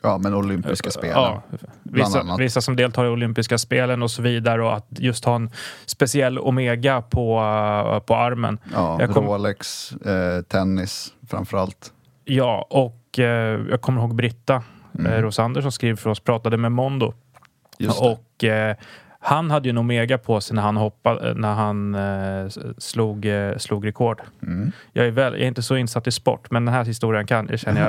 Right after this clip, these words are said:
Speaker 2: jag
Speaker 1: <laughs>
Speaker 2: mycket väl till att, eh, han berättade att han hade väldigt, vad jag förstod det som, att han har en väldigt klar anledning till varför han måste ha en klocka på sig och varför den var, måste vara så lätt som möjligt. Förutsätter att så lätt som möjligt är för att han ska hoppa högt upp i luften.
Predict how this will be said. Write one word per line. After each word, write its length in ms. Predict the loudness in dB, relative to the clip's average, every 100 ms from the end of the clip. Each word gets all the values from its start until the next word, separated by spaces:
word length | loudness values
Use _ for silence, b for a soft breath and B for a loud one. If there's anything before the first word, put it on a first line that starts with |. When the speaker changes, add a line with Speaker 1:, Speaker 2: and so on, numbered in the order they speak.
| 0
Speaker 2:
jag 80 | 0
Speaker 1:
<laughs> 20 |
Speaker 2:
mycket 220 | 0 2
väl 160 | 2 2
till 200 | 0 0
att, 280 | 0 -6 B B B B
eh, 340 | 0 2 2 0 -4 _ _ _ _ _ _ _ 0
han 260 | 2 2
berättade 400 | 2 2 2 0
att 100 | 0
han 180 | 0 0
hade 200 | 2 0
väldigt, 340 | 0 0 -2 -6 _ _ -20 -20 _ _ _ -16 -16 -20 _
vad 100 | 0
jag 80 | 0
förstod 260 | 2 -2 0
det 80 | 0
som, 180 | 0
att 120 | 0 2
han 120 | 0
har 60 |
en 40 | 2
väldigt 320 | 0 -2 -4
klar 240 | 0 2
anledning 520 | 2 0 0 0 0 -2
till 100 | 0
varför 260 | 0 0
han 120 | 0
måste 280 | 0 -2 0
ha 200 | 0 0
en 120 | -2 -2
klocka 320 | -2 0 -2
på 260 | 2 0
sig 140 | 2 2
och 60 |
varför 200 | 2 0 0
den 60 |
var, 160 | 0 0
måste 300 | 0 -2 0
vara 80 | -2
så 120 | 0
lätt 260 | 0 -2 -2
som 160 | -2
möjligt. 440 | 0 0 0 -2 -8 B B B -4
Förutsätter 460 | 0 2 0 2 0
att 160 | 0
så 140 | -2 0
lätt 220 | 0 0
som 160 | 0
möjligt 360 | 2 2 2 2
är 80 | 0
för 100 | 0
att 80 | -2
han 100 | -2
ska 160 | 0
hoppa 280 | 0 2 0
högt 220 | 0 2
upp 160 | 0 2
i 20 |
luften. 340 | 2 2 2